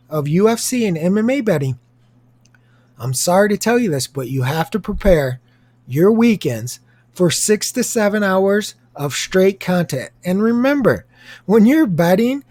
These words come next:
like, the way I do this is different than other people. I told you guys this in a previous podcast. I don't get up and go to Subway and come back. I'm sitting there tracking every single result and posting it on my social media page.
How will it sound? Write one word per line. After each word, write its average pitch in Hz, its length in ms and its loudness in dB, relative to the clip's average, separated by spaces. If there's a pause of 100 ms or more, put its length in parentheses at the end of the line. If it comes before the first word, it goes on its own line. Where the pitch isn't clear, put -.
(140)
like, 202 260 2 (200)
the 196 180 2
way 277 240 4
I 247 220 2
do 254 220 0
this 262 220 0
is 165 100 -4
different 196 400 0
than 151 300 0
other 170 220 4
people. 127 420 -8 (220)
I 180 120 0
told 220 280 2
you 214 60 -4
guys 196 240 0
this 180 220 -2
in 175 80 0
a 147 40 -4
previous 170 400 0
podcast. 151 560 -6
I 180 100 0
don't 226 180 0
get 175 120 2
up 180 180 0
and 160 120 -4
go 180 140 4
to 170 60 2
Subway 160 460 2
and 139 100 -4
come 151 200 -4
back. 131 260 -6 (400)
I'm 214 240 0
sitting 240 500 0
there 120 320 -4 (460)
tracking 208 680 0 (100)
every 226 480 0
single 220 480 0
result 170 640 2
and 170 160 -2
posting 185 500 2
it 170 160 -4
on 170 160 0
my 170 120 2
social 170 440 0
media 151 320 0
page. 104 540 -10